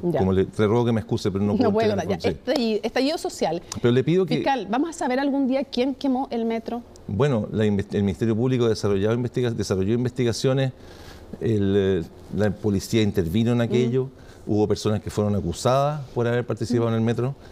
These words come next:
Speaker 2: Quizá probablemente lo que la comunidad esperaba era que se hubiese develado si hubo concierto o no hubo concierto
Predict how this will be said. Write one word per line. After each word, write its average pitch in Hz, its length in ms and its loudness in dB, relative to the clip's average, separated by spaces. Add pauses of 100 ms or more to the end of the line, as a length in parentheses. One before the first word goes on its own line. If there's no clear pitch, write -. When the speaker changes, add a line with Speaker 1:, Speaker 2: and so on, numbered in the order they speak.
(300)
Speaker 2:
Quizá 110 280 -2
probablemente 113 560 2
lo 110 120 4
que 104 80 2
la 101 100 0
comunidad 95 400 0
esperaba 110 480 0
era 107 140 0
que 101 80 -2
se - 120 -4
hubiese 104 260 0
develado 101 420 2
si 107 140 -2
hubo 107 180 4
concierto 127 540 0
o - 20 2
no 127 80 2
hubo 113 180 2
concierto 107 600 0